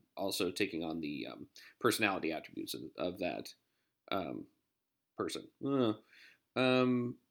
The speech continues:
yeah, I, I, I think that's what they're, they're going towards, is that her, like, coming into her full power is gonna make her crazy, and it's like, I, I just, uh,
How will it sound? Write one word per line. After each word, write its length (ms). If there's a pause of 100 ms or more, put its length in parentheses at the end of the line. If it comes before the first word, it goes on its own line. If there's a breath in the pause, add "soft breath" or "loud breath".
(260)
yeah, 460
I, 60
I, 280 (500)
I 60
think 240
that's 220
what 80
they're, 260
they're 140
going 300
towards, 580
is 220
that 260 (140)
her, 520
like, 240
coming 180
into 180
her 80
full 180
power 320
is 100
gonna 140
make 160
her 100
crazy, 520
and 100
it's 100
like, 160
I, 380 (100)
I 140
just, 300 (280)
uh, 60